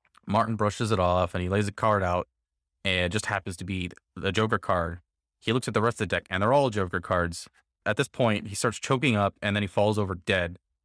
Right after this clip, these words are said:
with the same Joker smile as the rest of the victims.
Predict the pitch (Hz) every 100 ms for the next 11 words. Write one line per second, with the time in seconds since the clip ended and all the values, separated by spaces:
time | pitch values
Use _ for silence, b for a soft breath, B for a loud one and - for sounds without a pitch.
0 | _ _ - 95 - - 107 107 98 101
1 | 92 98 - 92 90 90 90 87 87 95
2 | 92 87 - 90 87 87 87 - 87 85
3 | -